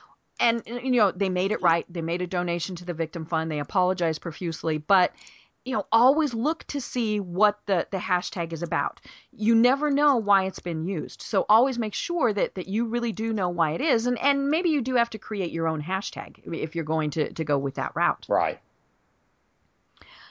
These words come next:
Speaker 1: You know, you mentioned something when we were talking about this, about verified accounts. What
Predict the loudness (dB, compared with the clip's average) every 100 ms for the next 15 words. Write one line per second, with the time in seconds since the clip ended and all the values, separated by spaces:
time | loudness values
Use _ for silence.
0 | _ 6 8 8 6 4 4 2 4 2
1 | 4 2 6 8 8 8 6 0 -4 -4
2 | -4 -6 -6 -6 -8 -10 -10 -6 -6 -8
3 | -12 -8 -4 -2 -2 -6 -4 0 0 -2
4 | -6 -12 -14 -14 -6 -4 -6 -10 -18 -18
5 | -20 _ _ -20 _ 0 4